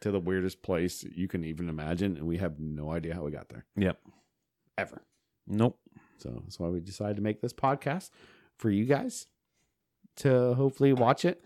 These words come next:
Speaker 1: and enjoy it and
Speaker 2: We're here
Speaker 1: hanging out
Speaker 2: for
Speaker 1: with us.
Speaker 2: you.
Speaker 1: The biggest compliment I always get, um, and it's normally from our friends, but it's like,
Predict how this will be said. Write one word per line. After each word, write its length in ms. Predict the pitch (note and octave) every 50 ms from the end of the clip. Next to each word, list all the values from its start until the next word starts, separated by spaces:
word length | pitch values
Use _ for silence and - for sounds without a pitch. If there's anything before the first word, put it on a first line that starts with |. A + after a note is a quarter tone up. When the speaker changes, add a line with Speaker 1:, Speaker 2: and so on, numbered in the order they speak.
| -
Speaker 1:
and 320 | - A2 A#2 A#2 A#2+ B2 A#2+
enjoy 380 | A2+ A#2+ A#2 B2+ B2+ C#3 D3+
it 180 | F3 F#3+ - -
and 100 | A2 A2
Speaker 2:
We're 200 | G2+ G#2+ C3+ C3+
here 120 | G#2 -
Speaker 1:
hanging 160 | C#3 C#3+ C3 C3+
out 160 | C#3 D3 D3+
Speaker 2:
for 60 | D3+
Speaker 1:
with 160 | D#3+ E3 G#2+
us. 40 | E2
Speaker 2:
you. 120 | D#2 C#2+ F2 - - - - - _ _ _ C#3
Speaker 1:
The 100 | C#3+ C#3+
biggest 280 | E3+ G#3 A3 G3 -
compliment 380 | - F#3 E3+ D#3+ D3+ C3+ B2+ A#2
I 60 | A#2
always 260 | A#2 A#2 A2+ A2 E2+
get, 380 | - F2 F2 F#2 G2 G2+ - - _ -
um, 560 | G2+ G2+ G2 F#2+ F#2+ F#2+ F#2 E2+ F2 E2+ - - - _ _ _ _ _ _ _ _ _ _ _ _ _ _ _ _ _ - - - _ _ _ -
and 80 | B2+
it's 160 | C3 G2 -
normally 320 | A2 A2+ F#2 F#2 F2+ E2+ E2
from 220 | - - F2 D#2+
our 100 | D2+ D#2+
friends, 540 | - - D#2 - G1+ C2+ E2+ A#2 - - - _ _ _ -
but 220 | - F#2+ E2+ - -
it's 220 | F#2 F2+ - -
like, 320 | F#2+ E2+ E2+ E2+ E2 -